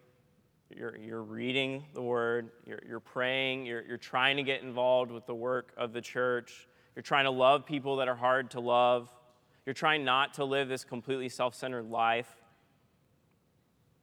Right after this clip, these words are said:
And then it just feels like you're hitting a wall again and again in life. May-, maybe you're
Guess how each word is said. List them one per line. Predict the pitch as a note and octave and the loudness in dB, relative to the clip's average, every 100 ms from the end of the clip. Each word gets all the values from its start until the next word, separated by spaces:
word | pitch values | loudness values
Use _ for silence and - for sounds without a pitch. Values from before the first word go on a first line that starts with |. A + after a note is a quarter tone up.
| _ _ _ _ _ - | _ _ _ _ _ -6
And | A#2+ | -2
then | B2 | -2
it | A#2 | -4
just | C#3+ C3+ - _ | -8 -12 -18 _
feels | C#3+ C3 | -8 -4
like | C3 - | -6 -6
you're | A#2+ | -12
hitting | - B2 C#3 D3 | -8 -6 -4 -4
a | C3+ | -4
wall | A#2 A#2 A2 G#2+ G#2 _ _ | -4 -4 -4 -8 -12 _ _
again | - G#2 A#2+ A#2 A#2+ A#2+ | -16 -10 -4 -2 -2 -4
and | - A2 | -8 -10
again | G#2+ G#2+ A2 A2 G#2+ G#2 _ _ _ _ _ - | -10 -8 -8 -6 -8 -10 _ _ _ _ _ -12
in | A2 | -10
life. | G#2+ G#2+ - - - _ _ _ _ _ _ _ _ _ _ _ _ _ _ _ _ _ _ _ _ - | -8 -8 -10 -14 -20 _ _ _ _ _ _ _ _ _ _ _ _ _ _ _ _ _ _ _ _ 0
May-, | E3+ D#3+ | 0 4
maybe | E3+ F#3 | 4 4
you're | F#3 E3+ | 2 0